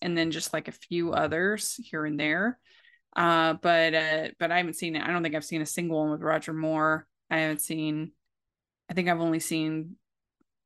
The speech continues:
maybe one with Sh-, Sean Connery. I, it is a franchise that I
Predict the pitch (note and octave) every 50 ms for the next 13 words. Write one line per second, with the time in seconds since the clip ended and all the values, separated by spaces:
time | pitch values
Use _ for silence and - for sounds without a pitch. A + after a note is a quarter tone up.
0 | _ _ _ _ _ _ _ - E3 D3+ D3+ D3+ D3 C#3+ D3 D3+ D#3 D#3+ F3 G3
1 | G#3+ B3+ C4 C4 - _ _ _ - - - F3+ F3 - - - - - _ -
2 | - - - F3+ E3+ E3+ - - F3 F3 F3 F#3 G3+ G#3 G#3+ - - - F#3 F#3
3 | - - G3 G#3+ G3+ A3+ G#3+ F3+ F3 - - - F3+ F3+ - - F#3 F3+ F3 -
4 | E3+ D#3 D3+ D3+ - - E3 D3+ D3+ D3+ D#3 D#3 D#3 D3+ E3 -